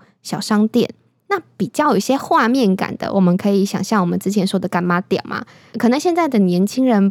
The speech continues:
不是这么的熟悉，但是我们可以想象，就是我们过去的那种干妈店，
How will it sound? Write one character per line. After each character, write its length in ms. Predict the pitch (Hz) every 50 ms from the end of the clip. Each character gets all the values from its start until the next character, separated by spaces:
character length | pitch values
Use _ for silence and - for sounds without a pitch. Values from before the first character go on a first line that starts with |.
| - _
不 120 | - 196 214
是 160 | - - 285
这 200 | - - 311 254
么 120 | 202 170
的 120 | - 180 190
熟 340 | - - - 170 - 175
悉， 320 | 196 - - - 220 208 - - - - - - -
但 100 | - 311
是 100 | - 349
我 60 | 269
们 100 | 208 180
可 140 | 190 - 196
以 60 | 202
想 180 | - 175 165 196
象， 220 | - 214 196 190
就 100 | 202 196
是 140 | - - 214
我 60 | 190
们 140 | 175 180 185
过 160 | - 220 196
去 200 | 196 - - 208
的 100 | 202 190
那 120 | 190 190 185
种 100 | 175 -
干 140 | - 190 180
妈 180 | 180 180 180 190
店， 200 | - - -